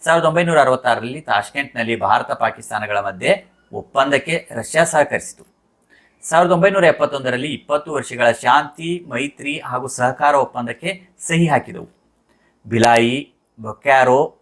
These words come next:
ಉಕ್ಕಿನ ಕಾರ್ಖಾನೆಗಳ ಸ್ಥಾಪನೆಗೆ ರಷ್ಯಾ ನೆರವು ನೀಡಿತು. ನಮ್ಮ ದೇಶದ ಕೈಗಾರಿಕಾ ಮತ್ತು ವಾಣಿಜ್ಯ ಬೆಳವಣಿಗೆಗೆ ರಷ್ಯಾ ಸಾಕಷ್ಟು ನೆರವು ನೀಡಿದೆ. ವಿಶ್ವಸಂಸ್ಥೆಯ ಭದ್ರತಾ ಮಂಡಳಿಯಲ್ಲಿ ಭಾರತಕ್ಕೆ ಖಾಯಂ ಸದಸ್ಯತ್ವ ದೊರೆಯಬೇಕೆಂದು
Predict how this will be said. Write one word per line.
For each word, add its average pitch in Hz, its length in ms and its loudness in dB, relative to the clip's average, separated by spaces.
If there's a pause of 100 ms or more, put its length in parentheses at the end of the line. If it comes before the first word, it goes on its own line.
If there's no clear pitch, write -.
ಉಕ್ಕಿನ 175 300 -6
ಕಾರ್ಖಾನೆಗಳ 135 580 -2
ಸ್ಥಾಪನೆಗೆ 113 520 -2
ರಷ್ಯಾ 123 320 0 (280)
ನೆರವು 135 320 2
ನೀಡಿತು. 85 320 -8 (1300)
ನಮ್ಮ 160 260 4
ದೇಶದ 190 340 6
ಕೈಗಾರಿಕಾ 139 560 2
ಮತ್ತು 156 220 -8
ವಾಣಿಜ್ಯ 131 400 -2
ಬೆಳವಣಿಗೆಗೆ 117 600 -4
ರಷ್ಯಾ 123 360 -4
ಸಾಕಷ್ಟು - 480 -6
ನೆರವು 110 280 -4
ನೀಡಿದೆ. 101 400 -4 (760)
ವಿಶ್ವಸಂಸ್ಥೆಯ 131 580 -2
ಭದ್ರತಾ 120 400 2
ಮಂಡಳಿಯಲ್ಲಿ 120 680 -2 (180)
ಭಾರತಕ್ಕೆ 110 520 -4
ಖಾಯಂ 131 360 -4
ಸದಸ್ಯತ್ವ 120 640 -8
ದೊರೆಯಬೇಕೆಂದು 110 640 -4